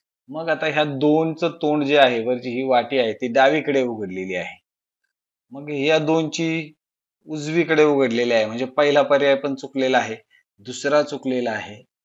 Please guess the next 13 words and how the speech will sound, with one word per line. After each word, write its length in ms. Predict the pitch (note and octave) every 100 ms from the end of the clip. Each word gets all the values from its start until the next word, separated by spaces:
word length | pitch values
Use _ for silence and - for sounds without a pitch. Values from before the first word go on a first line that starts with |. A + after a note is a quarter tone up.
| _ _
चौथा 360 | C#3 B2 A#2+ E3
चुकलेला 500 | E3 C#3+ C3 A#2+ A2+
आहे, 220 | G2 G#2
म्हणजे 200 | G2+ A#2
आपल्या 300 | A#2+ C3 C3+
राहिला 300 | A#2+ A#2 C3
तिसरा 440 | B2+ - D#3+ D#3+ B2+
पर्याय, 340 | A#2 G#2 G#2
त्याची 320 | G2+ C#3 C3+
आपण 200 | C3+ D3+ D3+
खात्री 320 | E3+ F3 F3
करून 320 | D3+ B2 A#2
घेऊयात. 340 | G#2 F2+ E2